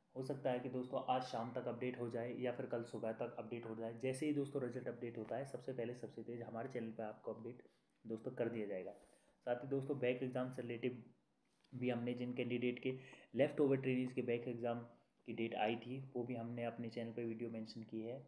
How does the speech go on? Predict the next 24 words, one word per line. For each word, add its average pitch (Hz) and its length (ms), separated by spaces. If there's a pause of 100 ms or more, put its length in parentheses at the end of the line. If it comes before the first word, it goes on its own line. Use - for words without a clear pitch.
(360)
अगर 117 200
आपने 123 240
वो 117 140
video 113 260
नहीं 110 160
देखी 113 240
तो 117 180
आप 110 200
वो 113 140
video 110 260
चेकआउट 107 340
कर 101 100
सकते - 280
हैं। 131 100
साथ 117 240
ही 123 60
अगर 113 140
आपको 110 220
बैक 113 200
exam 113 300
की - 160
classes 110 400
भी 110 100
चाहिए 107 320